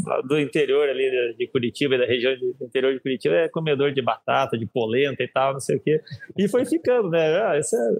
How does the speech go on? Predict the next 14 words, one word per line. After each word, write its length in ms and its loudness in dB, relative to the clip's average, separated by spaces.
esse 180 -4
não 120 0
é 40 0
mecânico, 440 0
coisa 240 0
nenhuma." 360 0
E 40 0
aí 140 2
ficou 300 -2
polenta, 500 0
e 180 2
teve 220 0
um 80 -2
período 540 0